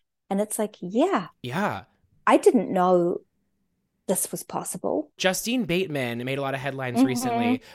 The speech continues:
Speaker 2: for being like, "This is my face and, like, I don't give a shit."
Speaker 1: She said, "I think I look rad."
Speaker 2: Yeah,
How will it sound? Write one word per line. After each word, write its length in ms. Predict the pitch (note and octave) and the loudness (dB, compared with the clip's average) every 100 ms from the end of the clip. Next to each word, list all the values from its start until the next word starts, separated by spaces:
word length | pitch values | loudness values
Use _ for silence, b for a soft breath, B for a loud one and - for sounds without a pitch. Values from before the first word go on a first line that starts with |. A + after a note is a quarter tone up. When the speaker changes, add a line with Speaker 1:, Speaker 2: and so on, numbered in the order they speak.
| - | -8
Speaker 2:
for 120 | D3 | -2
being 200 | E3 D#3+ | 0 0
like, 360 | D3+ D3 C#3 | 0 0 -4
"This 180 | C3 E3+ | -8 -6
is 120 | G#3 F#3+ | -6 -4
my 160 | F#3 | -4
face 320 | D#3+ E3 F3 | -2 -4 -4
and, 80 | D3+ | -6
like, 180 | B2+ A#2+ | -8 -8
I 100 | B2+ | -8
don't 200 | C#3+ D#3 B2+ | -6 -6 -4
give 180 | D3+ | -4
a 60 | E3+ | -4
shit." 400 | - G#2 G2+ G#2 | -4 -8 -10 -4
Speaker 1:
She 100 | - | -2
said, 200 | - B3+ | 0 6
"I 100 | A#3+ | 6
think 260 | A#3 C4 C#4+ | 8 4 6
I 80 | C4 | 6
look 220 | A#3 A3+ | 6 4
rad." 640 | G#3 F#3+ G3 G3+ F3 F3+ A#3 | 2 2 4 4 2 0 -4
Speaker 2:
Yeah, 600 | F#3 G3+ G#3+ E4+ E4 E3+ | 0 2 6 8 10 8